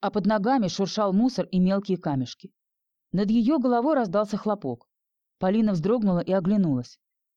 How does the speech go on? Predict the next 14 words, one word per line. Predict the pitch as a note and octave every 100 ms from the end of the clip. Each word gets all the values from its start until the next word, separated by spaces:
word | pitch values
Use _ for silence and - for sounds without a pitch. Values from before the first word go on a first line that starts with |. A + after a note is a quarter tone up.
| _
Это | G#3 A3
кто-то | - A#3+ A3
сверху | G3+ A3 B3+ G3
закрыл | E3+ F3 G#3 G3+
дверь | E3 F#3+
в | E3+
подвал, | D#3+ D#3 A3 A#3 _ _ -
и |
теперь | G#3 A3+ D#4 D4
она | A3+ B3
осталась | A#3 A#3+ A#3 A3 G3+
в | G#3
этом | G3+
странном | F#3 - A3+ A3+ D#3